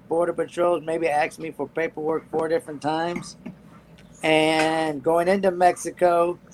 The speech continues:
it, the funny thing is you're only limited two dogs coming into Mexico. But when I had five in my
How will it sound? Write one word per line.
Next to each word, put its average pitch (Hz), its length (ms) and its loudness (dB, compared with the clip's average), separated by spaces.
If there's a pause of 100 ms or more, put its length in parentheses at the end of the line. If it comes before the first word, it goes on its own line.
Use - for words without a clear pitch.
(300)
it, 175 340 0
the 160 100 6
funny 190 260 4
thing 180 180 2
is 151 140 -2
you're 170 120 0
only 175 180 2
limited 160 520 0
two 180 160 2
dogs 156 400 2
coming 156 320 -10
into 143 160 -12
Mexico. 143 720 0 (520)
But 156 120 0
when 160 180 2
I 156 80 4
had 175 280 4
five 196 360 0
in 185 100 -8
my 160 200 -8